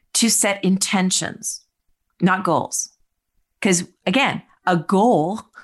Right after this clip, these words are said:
is something we set at, you know, New Year's. We got all these New Year's goals, these things that we set for the year. But an intention is, "I'm intending to do this." It gives me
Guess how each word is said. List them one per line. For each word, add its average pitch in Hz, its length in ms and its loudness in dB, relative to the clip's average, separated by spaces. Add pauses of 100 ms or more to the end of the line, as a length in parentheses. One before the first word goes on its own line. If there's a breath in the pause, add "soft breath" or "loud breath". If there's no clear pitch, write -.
(800 soft breath)
is 214 140 0
something 202 320 2
we 190 140 2
set 185 480 -2
at, 190 300 -4
you 202 100 2
know, 165 100 0
New 247 140 2
Year's. 190 340 0
We 180 100 -2
got 151 280 -4
all 330 140 2
these 202 320 0
New 240 100 0
Year's 247 280 0
goals, 139 580 -4 (280)
these 185 260 0
things 269 280 0
that 208 140 -2
we 185 80 0
set - 320 -4
for 202 100 -4
the 185 100 -2
year. 208 220 0
But 196 140 -2
an 196 100 2
intention 196 500 0
is, 196 160 -4
"I'm 202 220 0
intending 240 600 2
to 202 100 -2
do 208 180 -2
this." 170 180 0
It 185 160 -4
gives 262 200 0
me 247 300 4